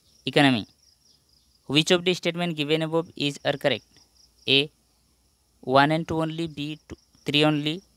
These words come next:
C, two and three only, and D, one, two, and three. The correct answer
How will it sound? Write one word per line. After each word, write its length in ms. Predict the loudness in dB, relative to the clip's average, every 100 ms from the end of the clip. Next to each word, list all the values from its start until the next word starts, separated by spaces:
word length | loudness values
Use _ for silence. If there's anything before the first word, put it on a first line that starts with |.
| _
C, 440 | -12 -6 -4 -4 -10 _ _
two 120 | 0 2
and 140 | 2
three 180 | 0 -2
only, 220 | -2 -4
and 220 | -4 -2
D, 160 | -2 -2 0
one, 300 | 2 4 2
two, 200 | -4 -6
and 200 | -6 -6
three. 220 | -4 -6 -8 _ _ _ _ _ _ _ _ _ _ _ _ -20 -20 -20 _ _ _ _
The 140 | 2 4
correct 280 | 6 6
answer 280 | 2 2 0